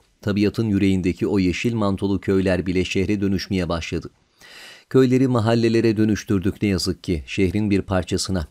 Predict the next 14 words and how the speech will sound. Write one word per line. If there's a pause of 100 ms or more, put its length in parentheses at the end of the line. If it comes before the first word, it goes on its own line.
(280)
Köy
kalmadı.
Köyde
kalanlar
da
şehirleşmeye
başladı. (320)
Oysa
köy
önemli. (380)
Köy
kültürü
çok
önemli.